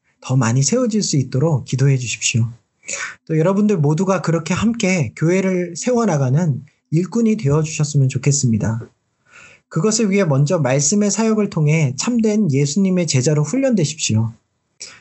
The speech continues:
저는요, 요즘 코로나 사태를 지내면서 답답한 것도 있지만 좀 감사한 것이 있습니다. 어쩌면 코로나로 인해 이런 온라인 사역이 활성화되고 있는데요. 그래서 이전에는 함께할 수 없었던 많은 분들이,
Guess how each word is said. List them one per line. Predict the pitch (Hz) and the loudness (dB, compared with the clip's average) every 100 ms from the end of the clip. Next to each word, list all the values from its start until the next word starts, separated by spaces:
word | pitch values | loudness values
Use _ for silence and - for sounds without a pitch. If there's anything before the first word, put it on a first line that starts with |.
| _ | _
저는요, | 151 175 185 190 | -2 0 2 2
요즘 | 151 143 185 147 | 2 2 2 2
코로나 | 143 226 226 214 202 196 | 0 0 2 2 2 0
사태를 | 208 208 202 185 | -2 -2 0 0
지내면서 | 156 151 151 139 131 143 | 0 2 2 2 0 -4
답답한 | 135 - 214 220 | -2 -2 0 0
것도 | 196 170 147 | 0 0 -2
있지만 | 117 123 139 165 107 107 _ - - _ | -2 0 2 2 -2 -8 _ -20 -20 _
좀 | 214 | -6
감사한 | 214 151 165 233 220 | 0 2 2 2 2
것이 | 190 147 | 0 -2
있습니다. | - 127 107 101 104 113 _ _ _ _ | -2 0 0 0 -2 -4 _ _ _ _
어쩌면 | - 143 185 180 170 | -4 -2 0 0 -2
코로나로 | - 262 247 226 202 | -2 0 2 2 2
인해 | 160 139 170 247 - _ - _ | 2 2 2 -2 -10 _ -20 _
이런 | 139 135 | -2 0
온라인 | 139 139 170 202 196 190 190 190 | 0 0 2 2 2 2 0 0
사역이 | 226 214 185 190 170 | 0 0 0 0 0
활성화되고 | 254 254 277 233 160 143 139 | -2 0 0 0 0 2 2
있는데요. | 120 113 139 170 120 - - _ | 0 0 0 0 -2 -8 -20 _
그래서 | - 175 | -4 0
이전에는 | 180 151 165 226 220 214 | 2 2 2 2 2 2
함께할 | 220 233 247 226 | 0 -2 0 0
수 | 214 | 0
없었던 | 156 - 156 170 | -2 -2 -2 0
많은 | 139 120 175 | 2 2 0
분들이, | 151 135 131 131 208 | 2 0 2 0 -2